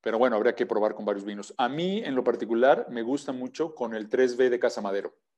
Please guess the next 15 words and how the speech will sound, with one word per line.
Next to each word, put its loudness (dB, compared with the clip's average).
que -8
es -2
un -4
vino 4
bien 4
versátil, 4
que -10
le -2
queda 8
a 0
muchas -6
cosas -2
de -4
comida -6
mexicana. -10